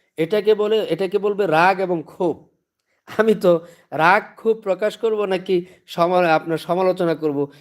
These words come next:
এই দুইটা জিনিস তো আমাদের মধ্য থেকে পার্থক্য করতে হবে। এখন যত ধরনের সংশয়বাদী আর মুক্তমনা দেখতেছি,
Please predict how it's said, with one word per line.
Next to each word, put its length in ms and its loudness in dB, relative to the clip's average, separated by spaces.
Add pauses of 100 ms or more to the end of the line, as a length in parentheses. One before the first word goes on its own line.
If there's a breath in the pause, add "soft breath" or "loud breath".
এই 140 0
দুইটা 360 2
জিনিস 300 -4
তো 80 -4
আমাদের 300 -2
মধ্য 200 -6
থেকে 200 -8
পার্থক্য 520 -6
করতে 320 -10
হবে। 340 -12 (540 soft breath)
এখন 400 0
যত 580 4
ধরনের 360 -2
সংশয়বাদী 720 -6
আর 60 -4
মুক্তমনা 500 -4
দেখতেছি, 600 -10